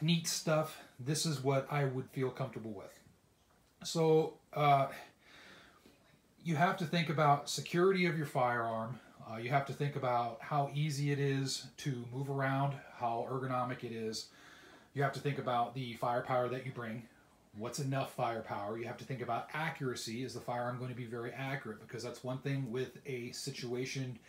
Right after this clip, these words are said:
If you're in an urban riot type situation, there are a lot of people around you. Just because you get attacked by one person does not give you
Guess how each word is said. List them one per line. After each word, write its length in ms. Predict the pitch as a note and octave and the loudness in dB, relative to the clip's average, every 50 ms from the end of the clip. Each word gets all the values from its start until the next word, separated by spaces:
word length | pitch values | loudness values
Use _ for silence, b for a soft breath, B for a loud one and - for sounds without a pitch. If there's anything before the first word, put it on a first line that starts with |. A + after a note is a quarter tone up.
| B B B B B B B B B - | B B B B B B B B B -6
If 220 | C#3+ C3+ C3 - | -4 -4 -2 -2
you're 200 | C#3 C3 C3 C3 | 0 2 2 2
in 80 | C3 B2+ | 2 0
an 100 | B2 B2 - - | -4 -8 -4 2
urban 480 | D3 D3 D#3 D#3 E3 E3 E3 E3 D#3+ - - - - G#2+ A2 | 4 6 6 6 4 2 2 0 -2 -4 -8 -14 -16 -12 -4
riot 400 | A#2 B2+ B2+ C#3 D3 D3+ D3 D3+ | 0 2 4 4 4 2 0 0
type 280 | - D#3+ D3 C#3+ C#3+ | 0 0 0 0 0
situation, 760 | - - D3 C#3 - - C3 B2 C3+ C3+ C#3+ C#3+ - C3 A#2+ A2+ | -2 -2 -4 -4 -4 -4 -2 0 2 2 2 0 0 -4 -4 -4
there 140 | A#2+ A#2 | -4 -4
are 120 | A#2 A#2 A2+ | -4 -4 -4
a 60 | A2+ | -2
lot 280 | A2 A2 A2 A2 A2+ C3 | -2 -2 -2 -2 -2 -2
of 100 | C3+ - | -4 -2
people 400 | - C#3+ C#3+ - D#3 C#3+ A#2+ A#2+ | -2 -2 -2 0 0 -2 0 0
around 320 | B2+ C3+ C#3+ D3 C#3 A2 | 2 2 2 2 2 0
you. 180 | G2 F2+ - - - B B B B B B B B B B B B B B B | -2 -8 -12 -14 -16 B B B B B B B B B B B B B B B
Just 180 | - - C3 - | -8 -8 -4 -4
because 260 | D3 C#3 - C#3+ C3 | -2 0 2 2 2
you 80 | C3 D3 | 2 0
get 120 | C#3+ C#3+ | 0 0
attacked 420 | C3 - - - C#3+ C#3 C#3 C#3 - | -2 -2 0 2 2 2 0 -2 -2
by 120 | C#3 B2+ | -2 0
one 240 | B2 C3 D3 D3+ D3+ | 2 2 2 2 0
person 340 | C#3 C3+ C3 B2+ - B2+ A2 | 0 -2 -2 -2 -2 -6 -6
does 200 | A#2+ A2+ G#2 A#2 | -6 -8 -6 -4
not 360 | B2+ B2 B2+ C3+ B2+ A#2 A#2+ | -2 -2 -2 -2 -4 -6 -8
give 300 | A#2 C3 C3 C3 A#2 A#2 | -6 -4 -4 -4 -4 -6
you 500 | A#2+ B2+ B2+ B2 B2 A#2+ A#2 A#2 A2 | -6 -6 -6 -4 -4 -4 -4 -6 -8